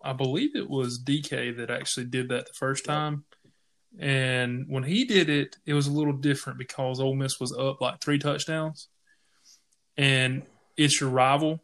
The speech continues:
Speaker 1: and it's a chance to, you
Speaker 2: Pee
Speaker 1: know,
Speaker 2: on 'em.
Speaker 1: do exactly that. And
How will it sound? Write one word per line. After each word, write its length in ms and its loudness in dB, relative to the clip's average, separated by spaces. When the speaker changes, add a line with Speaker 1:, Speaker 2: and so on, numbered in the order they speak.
Speaker 1:
and 120 0
it's 140 0
a 80 -6
chance 440 -2
to, 100 -6
you 180 -6
Speaker 2:
Pee 120 0
Speaker 1:
know, 160 0
Speaker 2:
on 80 -4
'em. 160 -10
Speaker 1:
do 160 4
exactly 600 0
that. 300 2
And 600 4